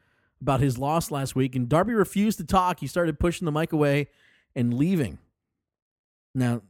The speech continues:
that's gonna get a little bit interesting. I'm really looking to see, and, uh, uh, Darby Allin just really gotten interested in him lately and just seeing where, seeing where things go with him, especially for A E W. Now, the main event of A E W Dynamite,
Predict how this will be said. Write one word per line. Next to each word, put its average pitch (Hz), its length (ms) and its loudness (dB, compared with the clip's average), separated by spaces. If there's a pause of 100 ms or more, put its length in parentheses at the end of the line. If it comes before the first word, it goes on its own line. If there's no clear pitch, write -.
(160)
that's 147 180 -2
gonna 156 180 -2
get 139 220 0
a - 20 -8
little 131 200 2
bit 127 120 -2
interesting. 123 600 -4
I'm 123 340 -8
really 139 380 -2
looking 131 200 -6
to 107 60 -8
see, 123 220 -4
and, 120 160 -6 (100)
uh, 147 160 -12
uh, 139 60 -12 (180)
Darby 220 280 -2
Allin 170 220 -4
just 120 140 -10
really 175 280 -2
gotten 135 220 -6
interested 123 480 -6
in 117 100 -6
him 113 180 -2
lately 113 360 -4
and 107 80 -2
just 110 180 -6 (640)
seeing 147 280 -10
where, 123 300 -8 (100)
seeing 285 220 -10
where 269 100 -6
things 220 260 -8
go 202 120 0
with 185 120 2
him, 139 80 2
especially 143 360 -2
for 156 140 -8
A 139 60 -10
E 135 160 -4
W. 117 380 -2 (680)
Now, 156 140 0
the 160 80 0
main 220 200 -2
event 180 320 -2
of 151 160 -4
A 165 80 -2
E 170 100 -4
W 156 260 -2
Dynamite, 135 580 -4